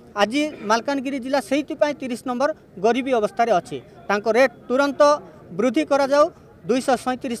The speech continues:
ପରିବର୍ତ୍ତେ ତିନିଶହ ସଇଁତିରିଶ ଟଙ୍କା। ପୁଣି ଆମେ ଦାବି କରିବୁ ଯେ ଏଠି ଯେଉଁମାନେ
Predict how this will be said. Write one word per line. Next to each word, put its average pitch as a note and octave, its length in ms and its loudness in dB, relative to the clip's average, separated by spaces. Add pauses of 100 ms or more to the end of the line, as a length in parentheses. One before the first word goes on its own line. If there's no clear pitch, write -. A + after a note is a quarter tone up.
ପରିବର୍ତ୍ତେ A#3 440 -4 (140)
ତିନିଶହ A3+ 280 -4
ସଇଁତିରିଶ G3+ 500 -6
ଟଙ୍କା। C3+ 240 -10 (540)
ପୁଣି D4+ 200 4
ଆମେ C#4 240 2
ଦାବି G#3 340 6
କରିବୁ A3 360 2 (340)
ଯେ A#3+ 160 8 (1000)
ଏଠି B3 160 -2
ଯେଉଁମାନେ D4+ 460 4